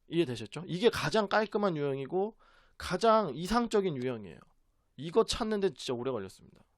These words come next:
예. 이런 데도 있어요. 예. 자, 근데 대부분 이렇게 못해요. <laughs> 왜냐? 돈이 없거든. 예, 일단 돈이 없으니까 지주택 하는 거잖아요.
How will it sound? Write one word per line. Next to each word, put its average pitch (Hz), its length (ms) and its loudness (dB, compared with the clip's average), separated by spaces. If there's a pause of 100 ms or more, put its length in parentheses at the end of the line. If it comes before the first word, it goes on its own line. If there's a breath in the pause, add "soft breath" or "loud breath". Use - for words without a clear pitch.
(240)
예. - 100 -20 (760)
이런 196 220 2
데도 190 180 8
있어요. 135 420 0 (260)
예. - 60 -20 (280 soft breath)
자, 143 140 -2
근데 175 240 -2
대부분 220 540 2
이렇게 196 300 0
못해요. 127 640 -2 (360)
<laughs> - 580 -4 (680 loud breath)
왜냐? 190 320 4
돈이 311 280 2
없거든. 175 580 6 (360)
예, 113 200 -8
일단 208 360 4
돈이 247 280 2
없으니까 170 680 0 (160)
지주택 156 500 -10
하는 160 180 -4
거잖아요. 107 500 -10